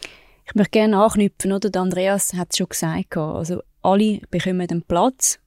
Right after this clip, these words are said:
wo einen auch brauchen in der Stadt Zürich. Und das ist dann eben, also Garantie ist mehr, auf dass sie in der Stadt können bleiben und das System sich ja auch bewährt und dass dann auch, wir eben auch genug Plätze haben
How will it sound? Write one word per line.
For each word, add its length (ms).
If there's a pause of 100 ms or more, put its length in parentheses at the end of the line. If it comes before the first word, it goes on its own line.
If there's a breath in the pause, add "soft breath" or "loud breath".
wo 200
einen 400
auch 100
brauchen 480
in 120
der 80
Stadt 300
Zürich. 360 (460 loud breath)
Und 160
das 140
ist 160
dann 120
eben, 260
also 220 (120)
Garantie 560
ist 140
mehr, 320 (200)
auf 200
dass 180
sie 60
in 40
der 80
Stadt 320
können 280
bleiben 400
und 180
das 160
System 480
sich 180
ja 180
auch 80
bewährt 600
und 200 (440 loud breath)
dass 180
dann 120
auch, 280 (140)
wir 180
eben 200
auch 120
genug 440 (140)
Plätze 420
haben 300